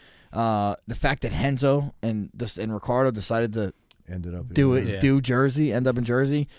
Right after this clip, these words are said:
Speaker 1: that influenced all of us.
Speaker 3: Yeah.
Speaker 2: Mm-hmm.
Speaker 1: Um, and just the grittiness, you know, blue collar type people. I think that's why Jersey kind of produces a lot, a lot of good fighters
Speaker 3: Yeah.
Speaker 1: and, and stuff like that.
Speaker 2: I wouldn't, uh,
Speaker 1: Some good reality stars.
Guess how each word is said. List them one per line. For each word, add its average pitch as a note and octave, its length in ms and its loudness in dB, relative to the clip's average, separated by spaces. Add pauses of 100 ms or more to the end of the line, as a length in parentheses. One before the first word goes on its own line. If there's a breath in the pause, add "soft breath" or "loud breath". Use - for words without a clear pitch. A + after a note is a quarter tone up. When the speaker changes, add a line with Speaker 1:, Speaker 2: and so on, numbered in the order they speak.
(140 soft breath)
Speaker 1:
that B2 180 2
influenced C3 440 0
all B2+ 260 0
of B2 100 0
us. C3 300 -2
Speaker 3:
Yeah. G2+ 180 -6
Speaker 2:
Mm-hmm. E2 500 -10
Speaker 1:
Um, G#2+ 460 -2
and C#3 120 -4
just F#3+ 160 -4
the A#3+ 80 4
grittiness, D3+ 560 4
you A#2+ 60 -6
know, B2+ 100 0
blue C#3+ 220 4
collar C#3 380 0
type D3 260 -2
people. G#2 400 -2 (140)
I G2 140 -4
think A2+ 260 -8
that's G#2+ 200 -6
why A2+ 180 0
Jersey A2 460 -2
kind A2+ 200 -2
of - 160 -6
produces B2+ 440 -2
a A2 40 -8
lot, A2+ 180 -6
a F#2+ 40 -16
lot A#2 180 -4
of A2+ 60 -6
good A2+ 160 -6
fighters A#2 420 -4
Speaker 3:
Yeah. G#2+ 140 -4
Speaker 1:
and, G#2 260 -12
and G#2 260 -6
stuff A2+ 200 -8
like G#2+ 140 -6
that. G2+ 220 -8 (720 soft breath)
Speaker 2:
I - 540 -20
wouldn't, F#2+ 340 -10
uh, - 20 -8
Speaker 1:
Some D3 160 -2
good B2+ 160 4
reality A#2 380 2
stars. A#2+ 400 -2